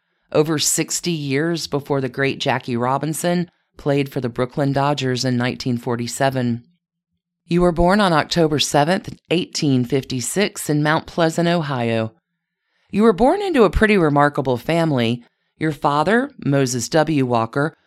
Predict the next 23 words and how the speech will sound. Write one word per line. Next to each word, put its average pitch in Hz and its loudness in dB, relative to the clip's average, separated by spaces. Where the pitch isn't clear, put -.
was 180 0
a 180 2
black 170 -2
physician 156 0
in 180 0
a 147 2
time 156 -2
when 139 0
that 196 2
was 214 0
incredibly 165 0
unusual. 143 -2
Your 156 2
mother, 151 4
Caroline, 156 0
was 165 -2
a 170 2
trained 165 0
midwife. 135 -2
You 170 4
were 180 4
the 147 -2
fifth 190 0